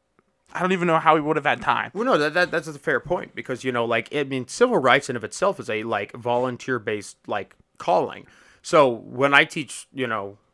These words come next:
Speaker 2: about the civil rights movement, I basically say, like, these people weren't paid to do this. These people decided out of their own souls to go and do this, to take a beating, get back up, and do it again. Miles,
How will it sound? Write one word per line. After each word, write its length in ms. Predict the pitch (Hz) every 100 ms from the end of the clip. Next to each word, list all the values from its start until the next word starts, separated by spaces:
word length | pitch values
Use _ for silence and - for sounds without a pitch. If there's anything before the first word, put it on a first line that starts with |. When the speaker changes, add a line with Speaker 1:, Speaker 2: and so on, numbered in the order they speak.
| -
Speaker 2:
about 300 | 123 120 123
the 40 | 123
civil 220 | 139 120
rights 240 | 120 143
movement, 260 | 127 107 113
I 120 | 127
basically 400 | - 139 127 120
say, 120 | 135
like, 140 | 147 110
these 140 | 170
people 180 | 254 214
weren't 200 | 135 104
paid 180 | 127 107
to 60 | 95
do 160 | 135
this. 220 | 107 92 - _ _
These 160 | 160 185
people 320 | 220 160 120
decided 600 | 113 165 156 120 98 -
out 180 | 120 127
of 140 | 110
their 200 | 101 160
own 160 | 151 120
souls 440 | - 147 123 104
to 100 | -
go 180 | 113 113
and 80 | 101
do 120 | 104
this, 280 | 98 - - _ _
to 100 | -
take 160 | 131 131
a 60 |
beating, 480 | 110 156 180 120 101
get 220 | 104 156
back 240 | 139 123 135
up, 160 | 123
and 100 | 110
do 160 | 110 113
it 80 | 98
again. 360 | 92 120 82 - _ _ _ -
Miles, 600 | 131 143 175 240 160